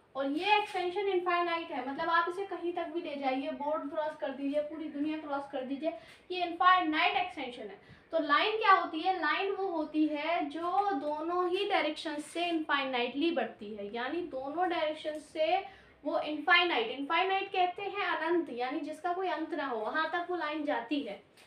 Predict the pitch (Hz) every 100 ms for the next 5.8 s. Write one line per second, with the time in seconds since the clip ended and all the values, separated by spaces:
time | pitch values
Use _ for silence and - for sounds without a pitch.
0 | - _ - 359 349 - - 320 381 403
1 | 403 - 415 403 349 370 370 320 269 226
2 | 226 - 208 202 208 208 294 285 320 370
3 | 427 381 349 320 359 339 381 381 381 339
4 | 320 339 330 - 294 302 277 247 214 185
5 | - - - - - 392 440 440